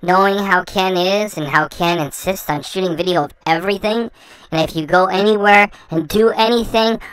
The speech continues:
with Ken, he's gonna shoot video of everything all the time and post all of it all over YouTube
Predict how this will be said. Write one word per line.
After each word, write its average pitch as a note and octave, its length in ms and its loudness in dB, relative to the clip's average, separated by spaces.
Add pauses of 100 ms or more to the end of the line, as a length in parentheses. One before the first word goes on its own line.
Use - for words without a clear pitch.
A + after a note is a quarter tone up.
with A3+ 260 -2
Ken, A#3 360 0 (180)
he's G#3 200 -4
gonna A3+ 140 -2
shoot A3 260 -2
video G3+ 400 4
of F3+ 120 -2
everything A3+ 640 2 (100)
all A3+ 420 10
the A#3+ 120 2
time A#3 420 2 (200)
and E3+ 180 -4
post A#3 480 2
all A3+ 320 6
of B3 80 2
it B3+ 160 0 (580)
all A#3+ 340 4
over B3 400 6
YouTube B3 720 2